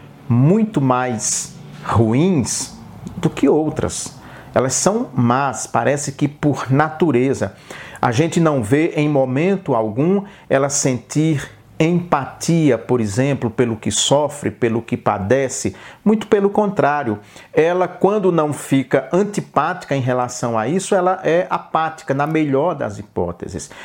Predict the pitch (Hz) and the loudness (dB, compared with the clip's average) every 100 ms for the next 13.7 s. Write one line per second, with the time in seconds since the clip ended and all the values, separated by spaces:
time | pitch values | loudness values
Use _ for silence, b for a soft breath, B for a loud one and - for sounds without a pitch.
0 | B - 143 170 208 226 B B B 143 | B -2 2 2 2 -2 B B B 2
1 | 165 175 170 - 127 98 151 208 170 135 | 4 2 -2 -4 -4 0 2 2 2 0
2 | 127 127 - 117 - 147 180 180 - 151 | 0 -4 0 0 2 2 2 0 0 2
3 | 165 185 180 175 - 220 156 143 233 170 | 2 2 0 -2 0 0 2 2 2 2
4 | 143 - 120 - 104 - 113 120 123 B | 0 0 -6 -4 -4 -2 0 0 -2 B
5 | B B 143 139 160 160 147 - - 165 | B B 0 2 2 2 0 0 2 2
6 | 170 151 127 113 - - 127 135 123 123 | 2 2 0 -2 -4 -2 -2 -2 -2 -2
7 | 127 120 - 123 120 123 113 117 110 - | -2 -4 -4 -2 2 2 2 -2 -6 -4
8 | 123 113 92 104 127 - 120 120 - B | -2 -2 -2 0 0 -2 -4 -2 -6 B
9 | B - 104 110 107 104 107 107 - - | B -8 0 2 2 0 0 -2 -4 -2
10 | 104 113 123 127 110 107 120 120 95 82 | 0 2 2 0 0 0 0 -2 -4 -2
11 | 92 82 71 - B B - 131 131 113 | -2 -2 -6 -12 B B 2 4 2 0
12 | 123 - 120 127 127 - - 131 151 - | 0 0 2 2 0 -4 0 0 0 -4
13 | 127 117 110 104 - 110 127 | -4 -2 -2 -2 0 0 -2